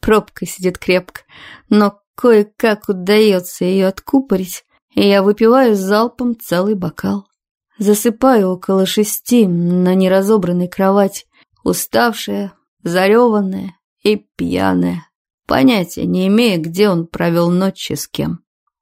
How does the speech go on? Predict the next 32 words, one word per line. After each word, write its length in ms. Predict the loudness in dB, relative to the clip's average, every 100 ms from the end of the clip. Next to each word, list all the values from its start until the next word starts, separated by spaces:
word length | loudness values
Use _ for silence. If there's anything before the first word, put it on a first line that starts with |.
| _
Утром 400 | 0 0 0 -2
мама 380 | 2 2 2 -2
пишет, 480 | -4 -2 -2 -6 -16 _ _ _
чтобы 360 | -4 0 4
я 100 | 4
не 120 | 2
сердилась 580 | 0 -2 0 2 2 0
на 60 | -6
неё 340 | -2 0 -2 -4 -18 _ -4
и 100 | 0
не 140 | 0
переживала, 680 | 0 0 2 2 2 0 -4
потому 360 | -8 -4 -2
что 220 | -2 0
это 260 | 0 2 0
её 360 | 0 2 4 2
жизнь 500 | 2 0 0 -8 _ _ -6
и 80 | -2
её 420 | 0 0 4 4
решение. 680 | 4 0 -4 -4 -4 -8 -12 _ _ _ _ _
А 120 | 0
мне 300 | 2 4 2
так 220 | 0 -6
стыдно. 520 | -10 -6 -2 0 0 -4 _ _ _ _
Боже, 460 | -2 2 2 2 -4 _ _ _
как 260 | -6 -2 2
же 120 | 4
мне 160 | 4
снова 380 | 2 2 2 2
стыдно 640 | -2 -6 0 2 2 0 0
за 180 | 0
неё. 400 | 2 4 4 0